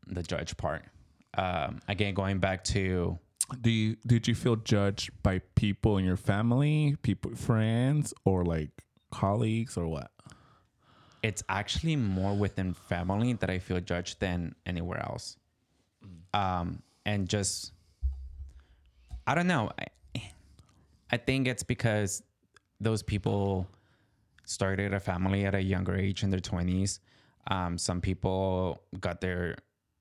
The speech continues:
Speaker 1: education or their career started in their twenties, so they have a very more advanced career in their thirties now.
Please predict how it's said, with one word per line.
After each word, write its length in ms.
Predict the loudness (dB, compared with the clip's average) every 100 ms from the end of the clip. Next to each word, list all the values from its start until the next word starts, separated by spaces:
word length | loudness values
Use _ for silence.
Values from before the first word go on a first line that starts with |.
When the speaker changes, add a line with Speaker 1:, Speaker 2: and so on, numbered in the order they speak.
| _ -8
Speaker 1:
education 580 | -6 -2 -2 0 2 2
or 240 | 2 0
their 220 | 0 -2
career 520 | -2 -2 0 2 0
started 280 | 0 0 2
in 80 | 2
their 100 | 0
twenties, 360 | 0 2 2 0
so 140 | 0
they 220 | 0 -2
have 260 | -2 -4 -2
a 100 | -4
very 240 | -2 -2 0
more 200 | -2 -2
advanced 480 | -4 -4 -6 -6 -4
career 500 | -2 0 0 0 -2
in 140 | -2 0
their 180 | 0 -2
thirties 480 | -2 0 0 0
now. 260 | 0 0